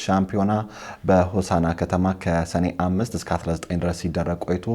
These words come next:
ሰኔ አስራ ዘጠኝ ፍጻሜውን አድር-፣ አድርጓል። በዚህ ውድድር ላይም ሆሳና ከነማ የውድድሩ አሸናፊ በመሆን የዋንጫ ባለቤት ሆኗል። ሆሳና ከነማ ወራቤ ከነማን ነበር አንድ ለምንም ያሸነፈው። በዚህ ውድድር ላይ ሃያ ክለቦች ተሳትፈውበት ነበር።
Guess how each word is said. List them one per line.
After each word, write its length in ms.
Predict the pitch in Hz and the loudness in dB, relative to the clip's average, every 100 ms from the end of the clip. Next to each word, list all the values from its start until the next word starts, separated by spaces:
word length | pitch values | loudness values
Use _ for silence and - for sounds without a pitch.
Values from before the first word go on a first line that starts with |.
| 117 - - | -4 -12 -8
ሰኔ 160 | - 101 | -2 2
አስራ 180 | 82 87 | 2 0
ዘጠኝ 300 | 82 - 90 85 | -4 -2 -2 0
ፍጻሜውን 720 | - 87 - 82 80 78 80 - | -2 -6 -2 -2 0 -2 -4 -2
አድር-፣ 340 | - 87 85 - | -2 -2 -2 -4
አድርጓል። 460 | 82 85 90 117 - - - - | -4 -4 0 2 2 -2 -8 2
በዚህ 260 | 98 90 | 4 6
ውድድር 340 | 90 85 95 92 | 4 4 2 4
ላይም 240 | 107 135 - - - | 4 2 -2 -12 0
ሆሳና 400 | 113 - 95 85 82 | 0 4 2 2 0
ከነማ 380 | - 92 90 92 104 101 | 0 0 2 2 2 4
የውድድሩ 440 | 90 85 76 82 95 - | 4 2 0 2 2 4
አሸናፊ 440 | 90 - 90 85 87 | 2 2 0 0 -2
በመሆን 320 | 85 87 98 | -2 0 2
የዋንጫ 300 | 95 87 85 82 | 2 2 2 2
ባለቤት 420 | 85 82 82 85 | 2 0 0 -2
ሆኗል። 280 | 90 92 98 101 - - | -2 0 0 -2 -10 -4
ሆሳና 340 | 101 98 92 90 | 0 4 4 4
ከነማ 300 | 92 92 95 104 | 2 2 2 2
ወራቤ 320 | 98 92 92 95 | 4 4 4 2
ከነማን 460 | 87 90 85 82 82 | 0 0 2 0 0
ነበር 320 | 76 - 80 - - - - | -2 -2 -4 -4 -12 -8 2
አንድ 220 | 92 87 | 2 4
ለምንም 420 | 82 82 82 85 87 - | 2 2 2 2 0 0
ያሸነፈው። 640 | 90 80 - 80 82 117 | 0 0 -2 -4 0 2
በዚህ 260 | 117 95 95 | 2 2 0
ውድድር 320 | 82 78 92 | -2 0 0
ላይ 120 | 113 139 - - | 0 -2 -8 -4
ሃያ 160 | 104 110 | 2 2
ክለቦች 340 | 120 110 113 | 2 0 -2
ተሳትፈውበት 580 | - 101 - - - 78 | -4 -4 -2 -4 -4 -6
ነበር። 320 | - - - | -8 -8 -8